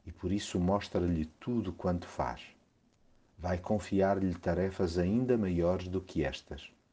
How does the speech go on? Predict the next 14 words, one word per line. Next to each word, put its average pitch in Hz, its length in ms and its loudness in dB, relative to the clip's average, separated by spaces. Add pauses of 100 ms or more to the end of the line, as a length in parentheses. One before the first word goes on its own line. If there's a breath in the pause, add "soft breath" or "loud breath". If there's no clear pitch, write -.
(300)
de 92 80 -8
tal 101 300 2
modo 92 480 0 (460)
que 90 120 -2
hão 85 140 0
de 85 100 -6
ficar 73 460 0
admirados." 69 840 -2 (1200)
Estamos - 360 -2
sempre 131 280 2
a 107 60 2
aprender 85 460 2
com 85 180 0
Jesus. 78 540 -2